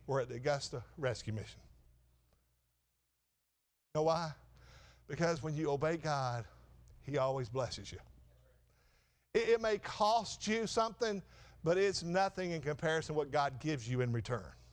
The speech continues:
Amen? Because we learn that God, in the center of God's will,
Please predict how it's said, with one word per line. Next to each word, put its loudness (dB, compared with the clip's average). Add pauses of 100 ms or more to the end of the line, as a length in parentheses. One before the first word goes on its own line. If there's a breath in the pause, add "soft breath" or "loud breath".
(380 soft breath)
Amen? 2 (400 loud breath)
Because 4
we 2
learn 4
that 0
God, 2 (360 loud breath)
in 6
the 2
center 4
of 0
God's 2
will, 6